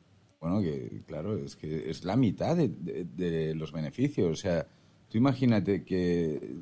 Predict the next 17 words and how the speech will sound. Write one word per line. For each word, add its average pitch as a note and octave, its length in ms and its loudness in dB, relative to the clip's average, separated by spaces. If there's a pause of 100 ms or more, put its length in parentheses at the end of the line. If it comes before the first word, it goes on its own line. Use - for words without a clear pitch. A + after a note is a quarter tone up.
nada, F#2 540 0
al D#2 100 -6
cabo G#2+ 180 2
del A2+ 140 4
año A2+ 180 4
pues F2+ 140 -2
has F2+ 100 -4
tenido G#2+ 220 2
unos G#2 160 2
beneficios G2 480 0
de E2+ 80 -2
cien A2+ 240 -2
euros C#3 400 2 (340)
y - 20 -8
te F2+ 80 -2
sacan G#2 240 2
cincuenta. E2 460 0